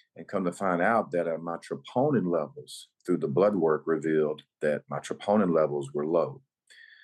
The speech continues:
Um, and so, which, which, which meant, um, that was a sign of a heart attack. Um, or it could have been they were elevated. I'm honestly not sure. So much as was happened, but they were concerned about my troponin level.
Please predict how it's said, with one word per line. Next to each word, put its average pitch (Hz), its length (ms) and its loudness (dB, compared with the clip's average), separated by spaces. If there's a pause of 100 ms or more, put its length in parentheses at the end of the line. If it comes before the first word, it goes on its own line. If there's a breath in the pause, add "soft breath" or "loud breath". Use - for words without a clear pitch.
(300 loud breath)
Um, 76 600 -2 (120)
and 80 140 -8
so, 80 600 2 (320)
which, 85 320 0
which, 90 340 0
which 90 240 0
meant, 95 320 2 (300)
um, 82 320 -6
that 85 180 2
was 85 140 -2
a 82 40 -2
sign 80 280 -4
of 80 100 -6
a 87 60 -8
heart 123 260 -2
attack. - 220 -14 (1160)
Um, 76 600 -10
or 95 60 4
it 92 60 -2
could 175 120 4
have 143 80 2
been 113 140 6
they 101 100 4
were 95 100 4
elevated. 85 420 2
I'm 90 120 -4
honestly 92 320 -4
not 85 200 -6
sure. 76 300 -8
So - 140 -4
much 92 240 0
as 73 140 -8 (100)
was 78 120 -2
happened, 85 300 2
but 85 80 -2
they 101 140 4
were 98 80 -2
concerned 104 340 -2
about 90 240 0
my 90 80 0
troponin 95 480 -6
level. 80 240 -6